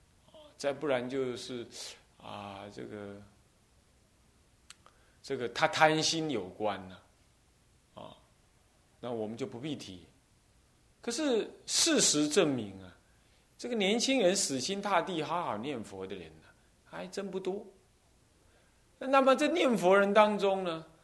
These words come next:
敢勇敢地说：“我这一辈子的念佛我能成就”，恐怕又更不多。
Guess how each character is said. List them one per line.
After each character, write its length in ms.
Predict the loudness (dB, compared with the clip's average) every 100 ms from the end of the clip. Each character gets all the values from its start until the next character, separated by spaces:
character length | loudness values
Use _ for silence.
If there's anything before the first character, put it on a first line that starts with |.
| _
敢 240 | -2 0 6
勇 200 | 10 12
敢 200 | 12 10
地 100 | 4
说 380 | 6 6 4 -6 -6
：“我 140 | -4
这 160 | 2 2
一 40 |
辈 200 | 4 2
子 160 | 2 -2
的 120 | -2
念 220 | 0 -2
佛 180 | 0 0
我 200 | 0 0
能 120 | -2
成 200 | -6 -6
就”， 200 | -2 -2 -4 -16 -20 _ _ _ _ _ _ _ _ -20 _ _ -20
恐 180 | -18 -10
怕 160 | -6 -6
又 80 |
更 160 | -6 -8
不 140 | -10
多。 140 | -16